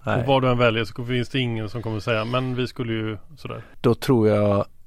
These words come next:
Speaker 1: vi går ut och jagar och så ska vi jaga på den sista, eh, det finns fortfarande en stor tjur i tilldelning på, på jaktlagets mark. Och, eh,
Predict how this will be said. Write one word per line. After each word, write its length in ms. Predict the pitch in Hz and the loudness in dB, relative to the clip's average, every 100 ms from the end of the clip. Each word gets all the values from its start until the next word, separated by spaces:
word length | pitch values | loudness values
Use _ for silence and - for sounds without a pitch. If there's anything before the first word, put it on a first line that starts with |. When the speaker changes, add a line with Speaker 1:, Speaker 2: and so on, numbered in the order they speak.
| - | -4
Speaker 1:
vi 180 | 113 | 0
går 160 | 107 110 | 4 4
ut 160 | 101 104 | 4 4
och 60 | |
jagar 680 | 101 110 101 92 92 98 - | 4 4 2 -2 -4 -4 -6
och 200 | - 117 | -4 -4
så 160 | - 107 | 0 -2
ska 180 | - 104 | 2 2
vi 180 | 104 107 | 4 4
jaga 380 | 110 104 101 | 4 2 -2
på 120 | 101 104 | -2 2
den 160 | 104 | 2
sista, 600 | 101 110 - - 101 98 95 - - | 2 0 0 -4 -2 -2 -4 -8 -4
eh, 920 | 113 104 101 101 101 90 92 95 - - | 0 2 2 0 0 -2 -2 -4 -6 -10
det 180 | 104 110 | -6 -2
finns 280 | - 107 95 | 2 2 4
fortfarande 680 | 113 - 107 101 101 98 | 2 2 0 2 2 0
en 300 | - 104 101 | 0 0 0
stor 380 | 95 - 107 95 | -2 0 0 0
tjur 480 | - 110 95 87 95 - | 2 2 2 -4 -6 -6
i 260 | 117 107 | 0 0
tilldelning 600 | 98 113 101 92 92 101 | 2 2 2 0 -2 -4
på, 400 | - 104 101 - - | 2 2 4 0 -2
på 360 | 110 101 92 87 | 0 2 2 0
jaktlagets 540 | 107 - 101 101 98 | 0 -2 -4 -4 -2
mark. 380 | 104 101 - - _ | -2 -2 -6 -20 _
Och, 460 | - 107 - _ | 0 0 0 _
eh, 60 | - | 2